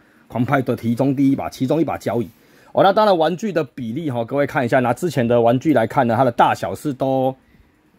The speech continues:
差不多的哈，各位看一下玩具的大小基本上是差不多的哦，所以呢摆在一起看也是很 OK 哦。但当然啦哈，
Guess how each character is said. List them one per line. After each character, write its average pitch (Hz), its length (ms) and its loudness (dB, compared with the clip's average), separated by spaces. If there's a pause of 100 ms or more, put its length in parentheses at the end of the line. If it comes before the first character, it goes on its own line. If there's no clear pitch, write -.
(360)
差 165 160 0
不 151 140 0
多 143 160 0
的 120 100 -2
哈， 107 80 -4
各 117 120 -4
位 131 80 0
看 139 100 -4
一 127 60 -2
下 127 100 0
玩 120 160 -4
具 151 80 -4
的 135 100 0
大 120 200 -4
小 95 180 -10
基 143 140 -4
本 110 100 -6
上 127 160 -4
是 123 160 -6
差 113 180 -6
不 107 80 -8
多 104 160 -4
的 98 140 -8 (400)
哦， 143 240 0
所 170 220 0
以 160 40 2
呢 143 320 0 (140)
摆 120 160 -2
在 151 180 2
一 147 40 2
起 110 160 -6
看 135 240 -2
也 95 100 -6
是 110 460 -4
很 101 160 -10
OK 113 420 -4 (340)
哦。 147 280 2
但 165 280 2
当 170 200 2
然 151 120 2
啦 113 160 -2
哈， 98 280 -2